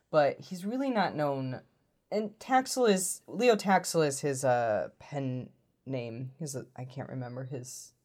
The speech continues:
full name, but if you look up Leo Taxil, you'll find what you wanna find. It's really easy to see why Joyce would have related to him as a writer. Uh, when Taxil was young, he had a, a top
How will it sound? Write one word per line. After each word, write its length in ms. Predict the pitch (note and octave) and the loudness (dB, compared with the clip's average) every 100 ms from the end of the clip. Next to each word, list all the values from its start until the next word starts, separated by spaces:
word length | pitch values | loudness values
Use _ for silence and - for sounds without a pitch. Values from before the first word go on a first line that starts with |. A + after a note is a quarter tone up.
| - | -8
full 140 | C#3 | -6
name, 200 | A#2+ A#2 C3+ | -6 -8 -4
but 120 | D3 | -2
if 80 | E3+ | 0
you 60 | |
look 140 | E3 C#3 | -2 -2
up 100 | C3+ | -4
Leo 180 | B2+ | -4
Taxil, 440 | A#2+ B2+ B2+ - A#2+ | -4 -6 -6 -10 -12
you'll 120 | B2+ | -8
find 220 | B2 B2 | -8 -8
what 160 | C3+ - | -12 -14
you 60 | |
wanna 140 | B2 C3 | -14 -12
find. 360 | - A#2 - _ _ _ | -12 -12 -12 _ _ _
It's 180 | - G3+ | -6 -4
really 280 | A3+ D4 D4+ | 0 4 4
easy 340 | A#3+ A3+ A3+ G#3+ | 2 -4 -4 -2
to 140 | A3+ | -4
see 420 | - - A3 G#3+ | -4 -4 0 0
why 520 | D#3+ D#3+ E3+ E3+ E3 - - | 2 6 6 6 2 -4 -18
Joyce 640 | D3 E3+ D#3+ E3+ - - - _ _ - | -4 2 2 2 0 -6 -12 _ _ -4
would 120 | D#3+ | -2
have 140 | C#3+ | 0
related 420 | C3+ A#2+ B2+ D3+ E3+ | -2 -4 -4 -4 -4
to 160 | A3 | -2
him 400 | G3 B3 B3+ B3 | 0 2 2 -2
as 180 | - E3 | 0 0
a 60 | C#3 | 0
writer. 560 | B2+ C3+ E3+ A3+ D4 - - _ _ | 0 0 2 2 2 -4 -20 _ _
Uh, 320 | D#3+ D#3 D3 C#3+ | -2 2 4 4
when 180 | E3+ D#3+ | 2 0
Taxil 440 | F#3 F#3+ - F3+ | 2 2 2 2
was 280 | E3 C#3 C3 | 2 0 -4
young, 540 | C3+ C#3 D#3 F#3 D#4 | -8 4 6 6 2
he 180 | C4 F3+ | 0 0
had 260 | E3+ D#3 D3+ | 4 4 4
a, 200 | A#2 B2 | 2 0
a 340 | C#3+ C3 C3 C3 - | -2 -2 -6 -10 -6
top 360 | F3+ F3+ - | 2 2 2